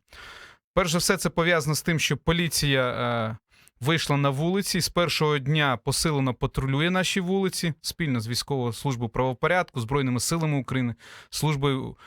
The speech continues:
безпеки України та іншими правоохоронними органами. Але в той же час ми працюємо над розкриттям латентних злочинів, це і боротьба з незаконним обігом зброї,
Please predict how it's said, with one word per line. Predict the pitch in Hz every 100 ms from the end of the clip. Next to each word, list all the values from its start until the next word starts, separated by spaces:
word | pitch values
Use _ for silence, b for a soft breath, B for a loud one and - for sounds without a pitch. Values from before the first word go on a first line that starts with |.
| B
безпеки | 127 - 175 180 151
України | 139 139 123
та | 139
іншими | 156 - 143 127
правоохоронними | 135 131 131 - 147 143 135 131 131 - -
органами. | 139 107 104 95 101 B B -
Але | 160
в | 165
той | 190
же | 160 170
час | - 170 151
ми | 156 151 143 123 120 B B B -
працюємо | 151 - 180 156 143
над | 143 143 127 -
розкриттям | 131 131 - 151 - 131 117 120
латентних | 123 - 196 - 180 139
злочинів, | 175 175 - 147 127
це | - 147 139
і |
боротьба | 123 135 139 127 143 127 117 _ _ _ _ _ _ _ -
з |
незаконним | 135 135 147 165 147 139
обігом | 143 127 123 117
зброї, | 104 113 156 185 180